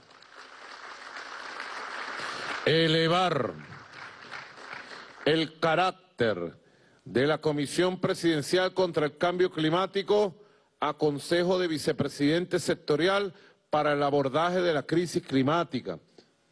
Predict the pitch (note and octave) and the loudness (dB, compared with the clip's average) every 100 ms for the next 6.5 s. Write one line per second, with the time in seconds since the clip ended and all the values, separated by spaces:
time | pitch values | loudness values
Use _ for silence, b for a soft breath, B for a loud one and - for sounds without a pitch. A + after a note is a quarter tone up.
0 | _ _ _ _ _ b b b _ _ | _ _ _ _ _ b b b _ _
1 | D3+ D#3 D#3 D#3 D3 - F3 F#3 F#3+ G3 | 2 4 4 0 -2 -2 0 0 0 0
2 | F#3 F3+ - D3+ F3+ F#3 - F3 E3 D#3+ | 2 0 0 2 2 0 0 -2 0 0
3 | F3 G3 F#3+ F#3+ F3+ F3 D3+ D#3 D#3 D#3+ | 0 0 0 -2 0 -2 0 -2 2 2
4 | F3+ F#3 - E3 C#3+ C3+ F3 F3+ F#3 F3 | 2 0 0 -2 -2 -2 0 2 2 2
5 | D#3 C#3 E3+ F3 F3 E3 D3 C#3+ E3 E3+ | 2 2 0 0 0 0 0 0 2 0
6 | E3+ D#3+ D3 D#3+ F3+ | 0 0 0 2 0